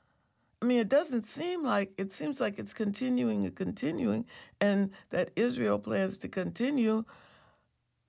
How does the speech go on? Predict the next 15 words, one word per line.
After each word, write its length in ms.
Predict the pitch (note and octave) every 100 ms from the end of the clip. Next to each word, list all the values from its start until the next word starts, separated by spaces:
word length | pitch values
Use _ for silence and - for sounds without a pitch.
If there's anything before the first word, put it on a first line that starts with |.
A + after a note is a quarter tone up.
| _ -
I 40 |
mean, 280 | G#3 A3 G3+ - _ -
they 160 | F3
can't, 340 | G#3 C4 C#4+ -
I 120 | D#3 D#3
guess 300 | G3+ A3+ -
they 200 | - E3+
plan, 360 | - F#3 A3+ -
I 220 | E3 B3+
don't 140 | D4
know 60 | F3+
what 140 | C#3+
they 80 | -
plan, 380 | - C#3+ D3 G#3
but 220 | G3+ E3+